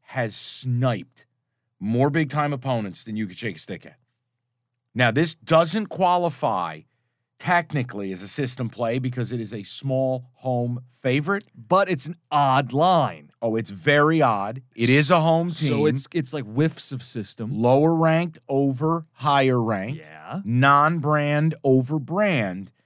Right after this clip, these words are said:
Speaker 1: And I love, love the angle of an Iowa State team coming in off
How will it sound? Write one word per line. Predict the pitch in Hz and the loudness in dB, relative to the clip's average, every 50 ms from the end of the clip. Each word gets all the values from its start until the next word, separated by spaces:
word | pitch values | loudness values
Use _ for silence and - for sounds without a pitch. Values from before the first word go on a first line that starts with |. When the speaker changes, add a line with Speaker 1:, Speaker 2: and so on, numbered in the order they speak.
| _ _ _ _ _ - | _ _ _ _ _ -2
Speaker 1:
And | 160 180 202 196 170 147 135 | 0 2 4 4 4 4 4
I | 127 127 | 2 2
love, | 127 127 127 123 127 135 135 127 117 98 80 78 - _ _ _ | 2 2 2 2 4 6 6 6 6 4 0 -6 -14 _ _ _
love | - 104 107 120 135 143 156 165 156 | -8 -4 0 2 4 6 6 4 4
the | 151 175 165 151 | 2 0 2 2
angle | 147 143 139 135 127 113 87 78 76 - _ _ _ _ _ _ _ _ | 2 2 2 0 -2 -2 -4 -8 -12 -16 _ _ _ _ _ _ _ _
of | - 143 127 | 0 2 2
an | 131 | 4
Iowa | 123 123 135 147 165 165 165 156 | 4 4 4 4 4 2 2 0
State | - - 170 156 156 147 | -2 -2 -2 -2 -2 -2
team | - - 143 131 120 110 104 95 - _ _ _ _ _ _ - | -4 -6 -4 -4 -4 -4 -6 -8 -10 _ _ _ _ _ _ -12
coming | - - 160 160 151 160 185 202 208 202 190 | -12 -8 -2 0 0 0 0 0 -2 -2 -2
in | 170 156 143 131 123 131 127 127 | 0 0 0 0 0 -2 -4 -4
off | 135 127 127 123 123 - | -4 -2 -2 -2 -4 -6